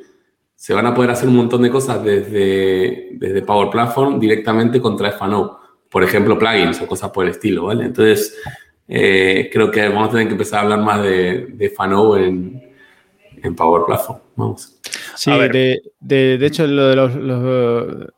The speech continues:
Speaker 2: el otro día hablábamos de este tema y de cómo van a hacer algunas de las cosas esas de, de los plugins y, y tal, pero, eh, la verdad es que cada vez es más complicado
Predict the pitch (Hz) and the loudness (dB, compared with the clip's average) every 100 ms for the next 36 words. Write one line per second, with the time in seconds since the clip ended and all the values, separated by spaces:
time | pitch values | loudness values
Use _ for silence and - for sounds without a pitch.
0 | _ - 87 110 117 117 113 113 127 131 | _ -16 -10 -6 -6 -6 -6 -2 0 2
1 | 127 135 127 131 127 123 120 127 - 123 | 2 4 4 4 2 0 -2 -4 0 0
2 | 120 117 131 127 120 120 117 - 123 120 | 0 0 0 2 0 0 -2 -2 0 2
3 | 120 120 110 117 113 117 117 113 110 - | 2 0 0 0 0 0 0 0 -2 -4
4 | 117 117 113 120 113 120 117 117 113 113 | -2 -2 0 -2 0 2 2 2 0 -2
5 | 113 - 120 120 120 120 113 123 113 113 | -4 -2 0 0 0 -2 -4 -2 0 0
6 | 113 117 120 120 117 113 120 120 - - | -2 -4 -4 -2 0 2 0 -2 -16 -18
7 | - - - - - - 135 135 131 131 | -18 -20 -20 -20 -10 -2 2 2 2 4
8 | 127 123 123 113 117 127 131 143 - - | 4 4 2 0 -4 -2 0 0 -4 -4
9 | 139 151 160 151 156 - 147 156 160 151 | 0 0 0 0 -2 0 0 0 2 2
10 | 151 | 2